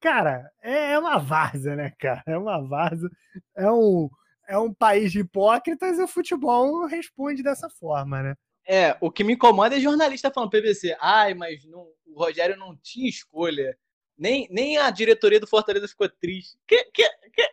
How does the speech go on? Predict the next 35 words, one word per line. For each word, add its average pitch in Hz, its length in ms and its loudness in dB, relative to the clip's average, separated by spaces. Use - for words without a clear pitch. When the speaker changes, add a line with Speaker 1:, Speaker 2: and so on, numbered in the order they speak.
Speaker 2:
caralho! 440 480 4
Speaker 1:
<laughs> - 1200 -2
Speaker 2:
Parece 320 260 8
que 381 120 4
foi 294 140 0
o 320 100 4
Barcelona 247 840 8
que 196 80 4
veio 202 160 8
pegar 196 200 6
o - 20 10
Rogério 185 360 6
Ceni, 185 220 0
tá 165 140 -10
ligado? 156 300 2
Parece 214 120 4
que 202 140 2
Speaker 1:
É. - 20 8
Speaker 2:
a 196 40 6
seleção 226 300 8
Speaker 1:
Cara, 247 180 6
Speaker 2:
brasileira. 196 720 6
Speaker 1:
é, 262 220 2
não 294 260 4
se 302 160 -2
faz 277 500 2
mais 247 300 -4
técnico 226 280 2
como 233 180 2
o 220 60 0
Muricy, 220 680 0
que 247 100 -2
recusou 220 720 4
a 226 80 2
seleção 196 640 -2